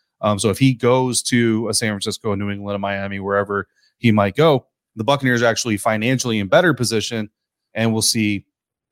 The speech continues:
kinda how things go from there. Um, so yeah, so I don't think, as much as some people are not gonna like hearing this, I don't think that we're on the path to Todd Bowles being fired. And honestly,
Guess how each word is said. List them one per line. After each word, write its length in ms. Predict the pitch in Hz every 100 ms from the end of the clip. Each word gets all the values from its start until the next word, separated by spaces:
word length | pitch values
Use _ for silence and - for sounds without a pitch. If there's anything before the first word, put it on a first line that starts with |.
| _ -
kinda 200 | 117 104
how 120 | 104
things 240 | 113 98
go 180 | 92 98
from 180 | 90 95
there. 260 | 98 98 98 _ _ -
Um, 300 | 104 104 95
so 140 | -
yeah, 160 | 110 98
so 140 | -
I 180 | 113 139
don't 180 | 156 147
think, 460 | - 139 131 - - _ _ _ _
as 180 | - 113
much 200 | 120 131
as 100 | 113
some 120 | 143
people 200 | 127 139
are 60 | 123
not 120 | 131
gonna 140 | 131 123
like 160 | 117
hearing 240 | 131 131 110
this, 180 | 104 -
I 200 | 110 135
don't 300 | 139 135 139
think 240 | 127 139
that 100 | 120
we're 200 | 110 117
on 100 | 123
the 80 | 117
path 280 | 98 120 113
to 0 |
Todd 240 | - 113
Bowles 220 | 107 110 101
being 220 | 107 104
fired. 360 | 117 143 143
And 120 | 135 151
honestly, 480 | 185 180 180 175